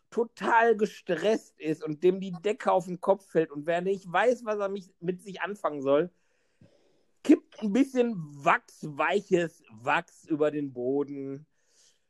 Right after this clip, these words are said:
lasst es einen Moment einwirken, wartet, bis es richtig schön hart ist, krümmelt dann erstmal das harte Zeug ab und dann bügelt ihr euren Boden, weil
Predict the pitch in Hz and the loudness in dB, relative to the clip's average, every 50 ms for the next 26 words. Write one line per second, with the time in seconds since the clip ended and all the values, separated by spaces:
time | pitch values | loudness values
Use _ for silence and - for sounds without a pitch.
0 | _ _ - - 131 165 214 214 - 220 185 180 185 180 170 170 170 180 208 254 | _ _ -6 -2 0 0 0 0 -2 -8 -6 -4 -4 -4 -2 -2 -2 -2 -4 -4
1 | 254 _ - - 156 185 185 180 165 165 175 180 180 165 - 156 151 139 131 135 | -6 _ -10 -8 -6 -6 -6 -6 -6 0 0 0 0 0 -2 -12 -12 -8 -4 -4
2 | 170 226 - 247 190 185 - 190 165 165 165 165 - - - 294 302 - 175 175 | -4 -4 -4 -8 -12 -10 -10 -10 -10 -10 -12 -16 -12 -4 0 0 0 0 -2 -8
3 | - - - 175 151 127 151 147 143 156 185 202 - - 185 185 175 - _ _ | -8 -4 -6 -6 -4 -4 -2 -2 2 2 2 2 2 0 -2 -2 -2 -4 _ _
4 | _ _ _ - - - 214 240 233 226 - 202 190 180 165 170 180 196 185 180 | _ _ _ -6 2 2 4 4 4 2 2 0 0 0 -4 -10 -10 -8 -8 -6
5 | 175 165 156 135 - 165 160 180 180 - 175 - - 180 165 156 151 - 160 175 | -4 -6 -6 -6 -6 -4 -4 -4 -4 -8 -12 -8 -6 -6 -6 -6 -6 -6 -6 -6
6 | 180 - 160 156 147 147 143 135 131 135 143 156 151 151 151 - 135 127 123 123 | -6 -8 -8 -4 -4 -4 -4 -4 -6 -4 -4 -2 -2 -2 -4 -4 -6 -4 -2 0
7 | 123 127 123 123 107 107 107 113 123 127 120 113 104 95 92 98 98 98 98 95 | 0 -2 -2 -4 -8 -10 -8 -4 -4 -6 -6 -8 -16 -10 -6 -4 -4 -4 -4 -6